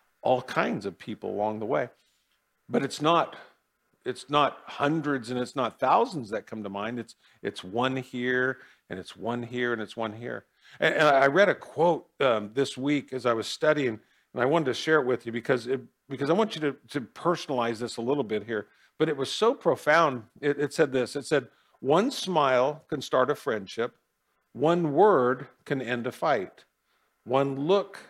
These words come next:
can save a relationship. And one person can change a life. And I want you to think about that with regard to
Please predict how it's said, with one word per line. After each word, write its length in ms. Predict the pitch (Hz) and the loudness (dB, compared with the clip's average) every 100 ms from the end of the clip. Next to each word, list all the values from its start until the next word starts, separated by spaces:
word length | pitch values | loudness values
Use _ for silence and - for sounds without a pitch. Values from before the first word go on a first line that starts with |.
| _ - | _ -12
can 140 | 131 | -10
save 320 | - 139 131 | -6 -4 -2
a 60 | 120 | -2
relationship. 920 | 117 113 143 151 - 107 - 107 - _ _ _ _ _ | -4 0 0 -2 -12 -14 -6 -6 -6 _ _ _ _ _
And 220 | 110 113 | -8 -4
one 220 | 120 127 | -2 -2
person 720 | 123 - 160 147 - 92 98 95 _ _ _ _ _ | -6 -2 -2 -2 -8 -8 -8 -14 _ _ _ _ _
can 160 | - 120 | -8 -8
change 340 | - 101 98 | -6 -8 -6
a 60 | 104 | -4
life. 460 | 127 151 - - _ _ _ _ _ _ _ _ _ _ | 0 0 -2 -16 _ _ _ _ _ _ _ _ _ _
And 80 | 156 | 0
I 20 | |
want 160 | 180 190 | 0 0
you 60 | 175 | -4
to 80 | |
think 180 | 151 180 | -2 2
about 220 | 160 113 | 2 2
that 320 | 113 113 110 120 | 2 2 0 -8
with 160 | 127 | -6
regard 400 | 120 120 120 107 | -2 0 0 -2
to 320 | - 113 107 | -8 -6 -6